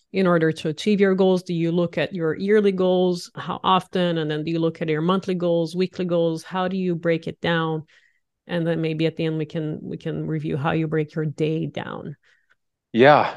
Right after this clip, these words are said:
Speaker 2: yeah, that's, it's really good. I mean, the way you describe it is people do that where they'll start with a year and they'll say, "Okay, then this quarter, then this month, and this day." Um, I kinda do it a little differently. And I think everybody I talk to has a different way of achieving goals. I basically have annual goals. I spend a lot of time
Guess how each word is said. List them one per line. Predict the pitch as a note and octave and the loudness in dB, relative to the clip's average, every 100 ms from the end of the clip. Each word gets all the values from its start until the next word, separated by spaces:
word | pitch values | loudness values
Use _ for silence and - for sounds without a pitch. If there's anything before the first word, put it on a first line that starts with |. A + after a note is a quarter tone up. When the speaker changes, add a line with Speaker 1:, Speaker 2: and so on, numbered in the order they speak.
| - | 0
Speaker 2:
yeah, | A#2+ | 4
that's, | A2 B2+ - | 4 2 0
it's | A#2+ - - | -4 -4 -2
really | D3+ G2 | 2 4
good. | F2+ G#2 F2+ | 4 4 4
I | |
mean, | E2+ F#2+ F#2+ | 2 -2 -4
the | G2 | 0
way | G2+ | 4
you | A#2+ G#2+ | 4 2
describe | G2 F#2+ - F#2 F2+ | 0 -4 2 4 4
it | F2+ | 2
is | F2 | -2
people | G2 A2+ F#2+ | 0 2 2
do | F#2 | 2
that | G2 D2 | 4 4
where | D#2+ | 2
they'll | E2 | 0
start | D#2+ F#2+ F2 | 0 2 2
with | D#2 | -2
a | |
year | E2+ A#2+ A#2 A2 G#2+ | -4 2 4 4 4
and | G2 | 2
they'll | E2 | -2
say, | D#2+ E2 | -8 -10
"Okay, | E2 - E2 | -10 -6 -6
then | E2 | -6
this | D#2+ | -10
quarter, | - - G#2+ G2+ G2 | -10 0 4 6 4
then | F2+ D#2+ | 2 -4
this | D#2 - | -10 -6
month, | F#2 F2 E2+ D#2+ | -2 0 -2 -6
and | D#2+ | -12
this | D#2 | -8
day." | - E2+ E2 E2 D2+ _ _ _ _ | 2 4 4 2 -2 _ _ _ _
Um, | - F2 | -2 0
I | - | 0
kinda | A#2 A3+ A3+ | 0 2 2
do | G2+ A2 | 2 2
it | G#2 F#2 | 2 2
a | |
little | F2+ F2 | -2 -4
differently. | D#2 E2 F2+ G2 F2 F#2+ | -6 -8 -8 -8 -6 -4
And | F2+ | -4
I | |
think | - | 0
everybody | A2 A2+ F#2 E2+ | 2 2 4 2
I | |
talk | D#2+ E2 D#2 | 2 2 2
to | - E2+ | 0 -6
has | - E2 E2+ | 0 0 0
a | |
different | F#2 G2 G2+ | -8 -10 -6
way | G2+ G2+ | 0 0
of | G#2 | 0
achieving | G2+ G#2+ G2+ | -6 -10 -10
goals. | G2 G2 G2 | -4 -4 -4
I | F2+ G2 | -4 -2
basically | A2+ A2+ - G#2 F#2+ F2 | -2 -4 -2 0 0 -2
have | - F2 F#2 G2 | 0 4 4 4
annual | F#2 G#2 | -2 -4
goals. | F#2 D#2+ D#2+ | -2 0 0
I | E2 | -2
spend | - D#2+ | -6 -2
a | |
lot | D#2+ | -2
of | - | -2
time | F2 | -8